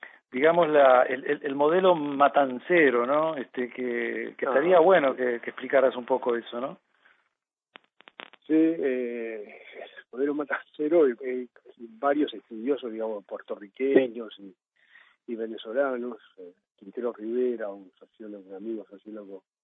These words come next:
Speaker 2: puertorriqueño, y hay otro gran estudioso, hablan de ese modelo que se impone desde Nueva York, eh, es decir, hay un cambio de los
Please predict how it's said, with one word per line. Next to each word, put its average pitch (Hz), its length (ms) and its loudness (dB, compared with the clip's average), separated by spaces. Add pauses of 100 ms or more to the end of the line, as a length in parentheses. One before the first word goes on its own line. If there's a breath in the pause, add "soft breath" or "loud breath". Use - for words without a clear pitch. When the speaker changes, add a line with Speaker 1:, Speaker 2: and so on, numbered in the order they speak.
(380)
Speaker 2:
puertorriqueño, 131 1120 -4
y 98 640 -16
hay 98 200 -14
otro 95 400 -18 (380)
gran 113 200 -10
estudioso, 123 540 -8 (240)
hablan 139 240 -2
de 135 60 -2
ese 131 100 -8
modelo 139 300 0
que 98 100 -14
se 113 100 -16
impone 139 340 -2
desde 120 520 -4
Nueva 104 300 -8
York, 98 260 -14 (160)
eh, 98 300 -14
es 95 60 -20
decir, 101 260 -20
hay 98 160 -12
un 101 100 -14
cambio 135 960 -2
de 101 240 -16
los 98 100 -14